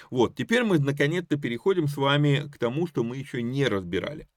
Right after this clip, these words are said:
Итак, жене сказал: «Умножаю, умножу скорбь твою в беременности твоей, и в болезни будешь рождать детей,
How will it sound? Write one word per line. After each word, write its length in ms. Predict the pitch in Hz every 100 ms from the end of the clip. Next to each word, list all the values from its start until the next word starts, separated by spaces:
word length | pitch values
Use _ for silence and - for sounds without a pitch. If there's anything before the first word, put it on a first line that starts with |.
| _ - - -
Итак, 300 | - 143 104
жене 360 | 101 147 214 247
сказал: 460 | - 190 175 120 107
«Умножаю, 460 | 117 151 196 226
умножу 380 | 196 196 190 170
скорбь 300 | - 214 175
твою 320 | 151 135 143
в 60 | 143
беременности 560 | 139 160 196 185 165 170
твоей, 480 | 160 156 156 143 147
и 140 | 147
в 140 | 143 120
болезни 540 | 143 156 180 151 120
будешь 360 | 113 143 127 -
рождать 440 | 127 123 151 160
детей, 460 | 160 156 123 107